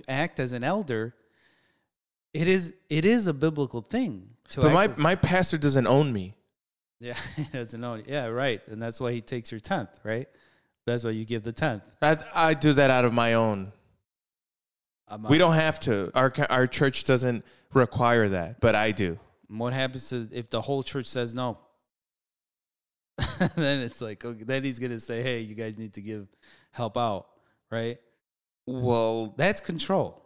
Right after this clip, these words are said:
Speaker 1: That's called control, even though you can't see it, even though he
Speaker 2: Whether
Speaker 1: tells you he's
Speaker 2: either
Speaker 1: not in
Speaker 2: even
Speaker 1: control.
Speaker 2: whether you want to admit it or not
Speaker 1: <clears throat>
Speaker 2: is the, is the, uh,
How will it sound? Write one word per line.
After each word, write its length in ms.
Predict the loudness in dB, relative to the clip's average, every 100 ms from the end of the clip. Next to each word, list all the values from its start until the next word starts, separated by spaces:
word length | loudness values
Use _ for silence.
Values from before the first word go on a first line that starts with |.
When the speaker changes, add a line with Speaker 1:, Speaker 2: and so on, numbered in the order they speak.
| _ _ _ -6
Speaker 1:
That's 160 | -6
called 300 | 0 0 0
control, 480 | -8 -10 -6 -6 -6 -10
even 240 | -8 -6
though 60 | -4
you 140 | -6
can't 260 | -4 -4 -4
see 260 | -6 -4
it, 160 | -6 -10
even 220 | -10 -6 -2
though 80 |
he 60 | 4
Speaker 2:
Whether 140 | 4 4
Speaker 1:
tells 200 | 0 -2
you 60 | -2
he's 120 | 0
Speaker 2:
either 120 | 0 2
Speaker 1:
not 60 |
in 100 | 0
Speaker 2:
even 180 | -2 -2
Speaker 1:
control. 160 | -4 0
Speaker 2:
whether 200 | 2 2
you 140 | -2
want 160 | -2 -2
to 40 |
admit 380 | -4 -4 -2 0
it 140 | 0 0
or 120 | -4
not 240 | -8 -12 -16 -18 _ -20 -18
Speaker 1:
<clears throat> 440 | -20 _ _ -8
Speaker 2:
is 180 | -6 -6
the, 100 | -6
is 320 | -4 -4 -6
the, 260 | -12 -10 -12
uh, 160 | -14